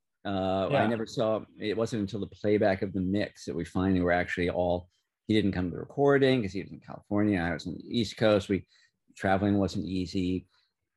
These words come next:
Speaker 1: You know, we're both in our sixties, so we don't really, you know,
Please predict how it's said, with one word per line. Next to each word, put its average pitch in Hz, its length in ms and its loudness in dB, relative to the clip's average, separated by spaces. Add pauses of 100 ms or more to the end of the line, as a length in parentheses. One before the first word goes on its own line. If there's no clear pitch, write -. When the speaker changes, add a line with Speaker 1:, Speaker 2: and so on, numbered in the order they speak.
(260)
Speaker 1:
You 95 120 0
know, 87 60 0
we're 87 60 -2
both 87 240 -4
in 90 60 -4
our 85 100 -2
sixties, 92 640 -4
so 92 80 -4
we 85 60 -2
don't 85 220 -6
really, 87 420 -4 (380)
you 95 160 -6
know, 87 300 -6